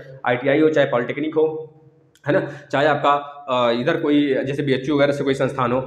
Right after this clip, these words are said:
तो याद रखना साथियों, उसमें क्या होगा, एक फॉर्म दिया जाएगा आपके संस्थान से, उसको भरा जाएगा। अभी कोई official date नहीं आई है, क्योंकि अभी first semester में, first year में बच्चे admission ले रहे हैं, तो उसके बाद हो सकता है last नवंबर तक official date, ऑफिशियल एक तरह से link आए, उसमें आप लोग apply करो,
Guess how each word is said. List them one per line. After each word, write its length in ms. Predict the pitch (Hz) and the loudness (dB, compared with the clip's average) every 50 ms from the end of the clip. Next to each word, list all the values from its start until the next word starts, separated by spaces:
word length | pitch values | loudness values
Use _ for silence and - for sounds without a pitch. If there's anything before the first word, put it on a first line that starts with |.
| - - - - _ - - - - | -8 -14 -18 -20 _ -20 -8 0 2
तो 60 | 143 | 4
याद 160 | 165 190 202 | 4 4 4
रखना 180 | 180 170 165 170 | 2 0 -2 -2
साथियों, 300 | 165 143 - 170 185 180 | -2 -2 0 -2 -2 -4
उसमें 200 | - 190 185 180 | -2 -4 -2 0
क्या 100 | 180 170 | 2 2
होगा, 200 | 170 170 185 180 | 2 2 2 0
एक 200 | 180 175 175 - | 0 -2 -6 -6
फॉर्म 260 | - 156 156 160 160 | -6 -4 -4 -2 -2
दिया 140 | 127 120 - | -2 -2 -2
जाएगा 260 | - 101 104 104 107 | -2 -4 -4 -4 -6
आपके 180 | 113 - 160 | -4 -2 -4
संस्थान 420 | 156 156 147 123 - 143 135 131 120 | -4 -2 -4 -6 -6 -4 -6 -6 -6
से, 180 | - - - - - _ _ _ _ _ - | -8 -12 -18 -20 -20 _ _ _ _ _ -2
उसको 440 | 175 170 - - - 190 202 - | -2 -2 -2 0 2 2 2 2
भरा 140 | 147 131 120 | 2 0 0
जाएगा। 300 | - 107 101 101 98 101 | 0 0 -2 -2 -4 -4
अभी 120 | 107 143 151 | -6 -6 -6
कोई 220 | - 156 151 160 | -4 0 2 4
official 400 | 151 139 - - - 165 147 139 | 4 2 2 0 -2 -2 0 0
date 140 | 151 147 - | -2 -2 -2
नहीं 180 | 135 151 156 | -2 0 0
आई 140 | 135 127 123 | 0 -2 -2
है, 120 | 143 156 - | -4 -4 -6
क्योंकि 460 | - - - - - 143 143 143 156 | -8 -12 -18 -6 0 0 2 4 4
अभी 160 | 147 147 147 | 2 2 0
first 180 | - 160 151 - | 0 -2 -2 0
semester 300 | 147 135 131 - 135 127 | 0 0 0 0 0 0
में, 240 | 127 - - - - - - - _ | 0 0 -2 -4 -10 -16 -20 -6 _
first 220 | 165 170 170 165 156 | -2 -2 0 0 0
year 120 | 147 143 | 0 0
में 100 | 151 147 | 2 0
बच्चे 220 | 143 - 147 156 | 0 0 0 0
admission 300 | 147 131 131 120 120 135 | 0 0 0 -2 -2 -2
ले 100 | 107 95 | -2 -2
रहे 160 | 95 95 98 95 | -4 -4 -6 -8
हैं, 140 | 90 - | -10 -10
तो 80 | - 135 | -12 -8
उसके 140 | 131 - 156 | -2 0 0
बाद 180 | - 131 143 | 2 2 0
हो 60 | 135 120 | -2 -4
सकता 240 | - 120 117 131 | -8 -8 -6 -6
है 100 | 127 117 | -4 0
last 220 | 117 120 139 - 135 | 0 0 -2 -2 -4
नवंबर 160 | 123 117 120 | -6 -6 -6
तक 200 | 113 - 117 - 98 | -8 -8 -10 -10 -10
official 360 | 107 104 - - - 120 110 | -12 -12 -12 -8 -8 -8 -6
date, 180 | 113 113 - - | -6 -6 -6 -4
ऑफिशियल 520 | - 107 107 107 - 120 - - 131 127 | -2 -2 -2 -2 -4 -4 -4 -2 -2 -2
एक 160 | 120 117 - | -2 -2 -2
तरह 80 | 123 120 | -2 -2
से 120 | - 135 | -2 -2
link 220 | 117 135 147 131 113 | -2 -2 -2 0 0
आए, 260 | 117 143 143 - - - - - | -2 -2 -4 -8 -12 -18 -14 -10
उसमें 240 | - 143 143 160 147 | -10 -6 -4 -2 -2
आप 100 | 139 143 | 0 0
लोग 120 | 147 147 143 | -2 0 0
apply 300 | 127 - - 110 110 107 | -2 -2 -2 -2 -2 -4
करो, 280 | 104 101 120 127 - | -6 -8 -8 -8 -12